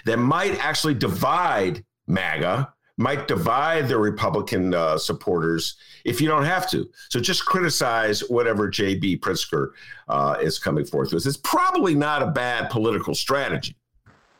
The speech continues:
as strategies go. Uh, but he's absolutely correct, Dee, when he says they've been worthless in terms of coming forth with any new kind of, like, idea. How are you gonna pay for the programs that, uh, uh, that you, you, that you want?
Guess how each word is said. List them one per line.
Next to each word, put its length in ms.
as 140
strategies 560
go. 400
Uh, 240
but 260
he's 160
absolutely 460
correct, 340
Dee, 140
when 160
he 60
says 280
they've 140
been 160
worthless 400
in 80
terms 460
of 220
coming 260
forth 300
with 120
any 160
new 220
kind 240
of, 160
like, 200
idea. 360
How 100
are 60
you 160
gonna 240
pay 280
for 140
the 120
programs 560
that, 260
uh, 400
uh, 460
that 320
you, 80
you, 200
that 220
you 60
want? 340